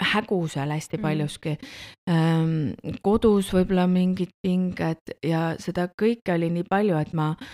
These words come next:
Speaker 1: mm, noh, ühtepidi nagu see lein, aga teisipidi kõige selle raskustega,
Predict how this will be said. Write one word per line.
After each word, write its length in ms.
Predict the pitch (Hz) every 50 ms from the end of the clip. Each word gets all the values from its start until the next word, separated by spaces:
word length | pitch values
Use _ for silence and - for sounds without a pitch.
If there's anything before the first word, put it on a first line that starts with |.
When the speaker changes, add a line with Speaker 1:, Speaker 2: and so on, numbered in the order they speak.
| - - _ _ _ _ _ _ -
Speaker 1:
mm, 400 | 170 165 170 170 170 165 160 - - - - - _ _ - -
noh, 160 | 170 170 170 175 - _ - - - - - 190
ühtepidi 480 | 196 202 - - 196 180 180 175 165 165
nagu 160 | 160 170 156
see 160 | 160 165 151
lein, 400 | 185 220 262 277 269 220 185 170 - -
aga 240 | - 160 170 156 180
teisipidi 480 | 190 214 226 202 185 175 160 170 160
kõige 240 | - 165 170 190 170
selle 240 | 160 160 156 156 156
raskustega, 960 | 160 180 208 240 240 - - - - 156 - - - 156 151 - 160 151 151